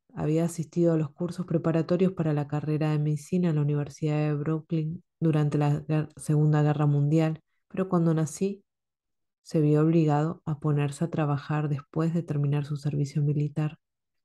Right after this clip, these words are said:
Nunca reanudó sus estudios de medicina, no pudo convertir en realidad su sueño de ser médico.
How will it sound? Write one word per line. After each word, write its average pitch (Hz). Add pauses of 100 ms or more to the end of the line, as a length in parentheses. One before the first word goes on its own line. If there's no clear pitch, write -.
(1700)
Nunca 202
reanudó 202
sus 190
estudios 190
de 185
medicina, 160
no 151
pudo 160
convertir 147
en 151
realidad 147
su 151
sueño 151
de 151
ser 147
médico. 147